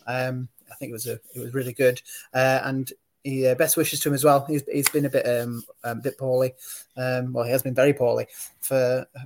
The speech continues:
for a few weeks and stretching over back for a few months. And I know he'd be very excited to be, uh, giving his thoughts and opinions on all the things that are happening. And, you know, uh, fingers crossed he's back on the flagship show soon and, he, and he's back to his,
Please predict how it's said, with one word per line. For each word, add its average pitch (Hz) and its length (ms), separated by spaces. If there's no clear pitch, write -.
for - 200
a 127 40
few 127 220
weeks 127 240
and 123 360
stretching - 360
over 123 100
back 127 200
for - 100
a - 20
few 131 160
months. 127 260
And 123 220
I 131 60
know 147 240
he'd 147 160
be 143 300
very 147 320
excited 147 480
to 147 100
be, 143 300
uh, - 220
giving 151 200
his 143 140
thoughts 156 300
and 135 80
opinions 151 340
on 143 80
all 147 140
the 147 80
things 147 240
that - 80
are 123 60
happening. 135 440
And, 135 160
you 127 80
know, 135 200
uh, 127 240
fingers 139 240
crossed - 220
he's 139 100
back 156 180
on 151 60
the 143 80
flagship 156 320
show 160 160
soon 165 300
and, 156 120
he, 160 180
and 156 180
he's 151 100
back - 220
to 160 100
his, - 280